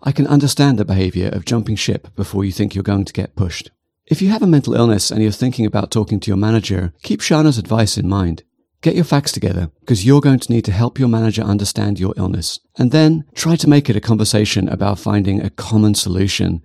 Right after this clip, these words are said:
that meets the needs of your business as well as your personal needs. In the next episode, we'll be hearing from Shana again. She'll be talking about her experience with body dysmorphic disorder and also her suicide attempt.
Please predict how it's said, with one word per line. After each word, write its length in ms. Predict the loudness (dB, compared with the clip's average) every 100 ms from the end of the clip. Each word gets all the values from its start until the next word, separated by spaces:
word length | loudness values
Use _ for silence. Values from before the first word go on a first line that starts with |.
| -4
that 160 | 0
meets 200 | 2 0
the 80 | 0
needs 240 | 2 2 2
of 100 | 0
your 120 | 0
business 560 | 0 2 2 2 -4 -6
as 140 | -4 -2
well 160 | -2
as 80 | -2
your 80 | -2
personal 400 | -2 -2 -2 -4
needs. 340 | -4 -6 -10 -14 _ _
In 100 | 4
the 80 | 4
next 240 | 4 2
episode, 460 | 0 0 0 0 0
we'll 100 | 0
be 80 | 2
hearing 340 | 2 2 2
from 160 | 0 -4
Shana 360 | -2 -2 0
again. 400 | -2 0 0 -2 -8 _
She'll 200 | -4 0
be 100 | 2
talking 320 | 2 2 4 2
about 300 | 2 0 2
her 100 | 0
experience 580 | -2 -2 0 2 0
with 160 | -6 -4
body 300 | -2 0 -2
dysmorphic 480 | -4 -4 -2 -2 -4
disorder 540 | -6 -2 0 0 -6 -8
and 140 | -4 -2
also 400 | 0 2 0 0
her 100 | -4
suicide 440 | 0 0 0 -4
attempt. 400 | -4 -4 -6 -8